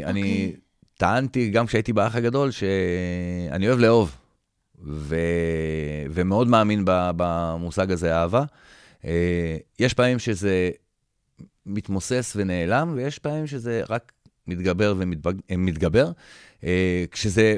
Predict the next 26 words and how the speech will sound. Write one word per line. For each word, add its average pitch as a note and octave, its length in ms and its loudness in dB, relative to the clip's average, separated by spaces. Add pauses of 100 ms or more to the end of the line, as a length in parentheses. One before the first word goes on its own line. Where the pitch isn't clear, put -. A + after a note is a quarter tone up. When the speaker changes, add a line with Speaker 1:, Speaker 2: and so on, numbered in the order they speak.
Speaker 2:
בפעמים B2+ 280 0
שזה D#3 240 -2
נעלם, C#3 580 2
אז, G2 380 -4
אה, F#2+ 520 -2
ידענו A2+ 300 0
לשמור G#2+ 640 -2
על F2+ 120 0
ה-, E2+ 200 -2
על E2+ 100 -4
חברות F#2 380 -2
טובה, C#3 300 4 (220)
אה, F2 40 -8 (340)
Speaker 1:
מהמם. F2+ 140 -2
Speaker 2:
ולהמשיך F2 560 -4
על F#2 120 -2
קשר, F#2 420 -4
אה, F2 60 -2
טוב F#2+ 340 -4 (240)
למען F#2+ 380 2
הילדים, F#2+ 560 -2
ואני E2+ 220 -6
רואה F#2+ 240 0
את C3 80 -2
זה. C#3 120 -4 (540)
אה, D#2 60 -6